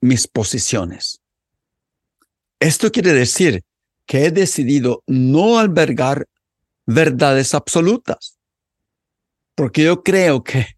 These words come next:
no hay verdades absolutas. Todo conocimiento proclamado como verdadero,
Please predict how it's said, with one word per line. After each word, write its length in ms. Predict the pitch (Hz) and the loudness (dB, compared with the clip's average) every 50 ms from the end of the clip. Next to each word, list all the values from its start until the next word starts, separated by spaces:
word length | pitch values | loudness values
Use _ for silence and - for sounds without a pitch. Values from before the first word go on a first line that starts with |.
| _ _ | _ _
no 400 | - 156 180 196 196 202 - _ _ | 0 2 4 4 2 2 0 _ _
hay 480 | - 196 220 220 208 196 143 101 95 - _ _ _ | 0 2 4 4 4 4 2 0 -2 -8 _ _ _
verdades 680 | - 123 147 143 123 117 117 123 139 123 120 110 - - - | 0 2 2 2 2 2 2 2 2 0 -2 -4 -6 -6 -6
absolutas. 800 | 123 - - - 110 98 98 90 - - - - - - - _ _ _ _ _ _ _ _ _ _ _ _ _ _ _ - | -6 -6 -6 -6 -8 -6 -6 -6 -8 -10 -14 -14 -14 -14 -14 _ _ _ _ _ _ _ _ _ _ _ _ _ _ _ 0
Todo 320 | 240 226 226 208 214 - | 2 2 4 4 2 2
conocimiento 920 | - 175 165 160 135 - 175 160 196 208 196 170 - - 147 120 110 - _ _ _ _ _ _ _ _ _ _ _ _ | 2 2 2 2 2 0 0 0 2 2 0 0 -2 -2 -4 -4 -6 -6 _ _ _ _ _ _ _ _ _ _ _ _
proclamado 720 | - 185 175 175 170 - 170 156 156 165 175 185 185 180 - | 0 2 2 2 2 0 0 2 2 2 2 2 0 0 -2
como 260 | - 160 147 147 139 | -2 0 0 2 2
verdadero, 720 | 127 143 143 139 131 147 147 160 202 208 202 185 135 - | 2 0 0 0 0 0 0 0 0 0 0 -2 -4 -6